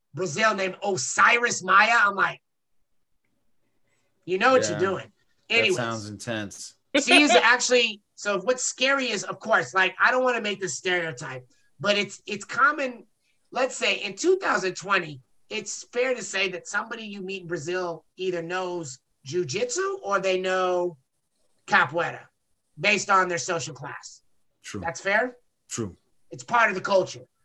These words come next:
Speaker 1: It's like talking to an American and you go, "Hey, have you ever played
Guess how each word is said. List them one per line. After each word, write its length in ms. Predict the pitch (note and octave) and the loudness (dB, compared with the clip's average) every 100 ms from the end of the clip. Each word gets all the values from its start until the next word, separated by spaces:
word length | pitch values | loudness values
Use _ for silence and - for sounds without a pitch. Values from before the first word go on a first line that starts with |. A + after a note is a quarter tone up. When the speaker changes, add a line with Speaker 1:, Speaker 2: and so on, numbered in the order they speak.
| _ | _
Speaker 1:
It's 80 | - | -2
like 160 | G#3 F#3 | -2 0
talking 320 | G#3+ G3+ G3+ | 0 2 0
to 120 | F#3+ | -2
an 80 | F3 | 0
American 540 | F#3 A3 G3+ D#3+ C#3 - _ - | 2 2 0 -6 -10 -16 _ -10
and 120 | E3 | -8
you 60 | |
go, 120 | E3 D#3 | -4 -2
"Hey, 240 | A3+ C4 | 0 0
have 140 | - D#3 | -2 -6
you 60 | D#3 | -6
ever 160 | E3 | -8
played 440 | - F3 E3+ D#3+ | -6 0 0 0